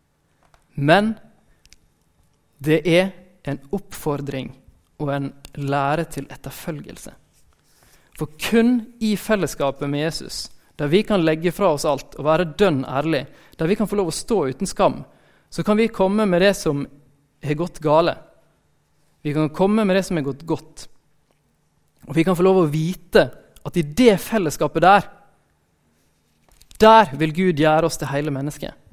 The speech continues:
Der vil Gud begynne den prosessen med å gå sammen med oss og vise oss hva han har gjort. Og der vil han helbrede hjertet. Der kan han,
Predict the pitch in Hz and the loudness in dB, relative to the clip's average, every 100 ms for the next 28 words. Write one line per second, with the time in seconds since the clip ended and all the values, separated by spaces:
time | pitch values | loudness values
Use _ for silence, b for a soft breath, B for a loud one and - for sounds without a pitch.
0 | - b b b - 233 226 190 190 208 | -20 b b b 6 6 6 2 0 0
1 | 196 147 208 202 156 170 170 151 185 175 | -2 0 0 2 0 0 -2 -4 -6 -6
2 | - - b b b 170 175 156 220 185 | -10 -14 b b b -4 -2 -2 2 2
3 | - 202 170 151 185 147 123 - - - | 0 -4 -2 0 0 -2 -4 -8 -12 -20
4 | b b b b b b _ _ _ _ | b b b b b b _ _ _ _
5 | _ _ _ _ _ _ 143 135 160 180 | _ _ _ _ _ _ -10 -4 -4 -4
6 | - 175 - - 156 185 156 135 - - | -2 -2 -2 -8 -4 -2 -2 -4 -12 -20
7 | - _ _ _ - 135 220 226 214 202 | -20 _ _ _ -10 2 4 6 4 0
8 | 165 175 202 180 143 147 - 135 143 202 | 0 0 2 2 2 -2 -2 -4 2 2
9 | 190 185 160 151 | 2 0 2 0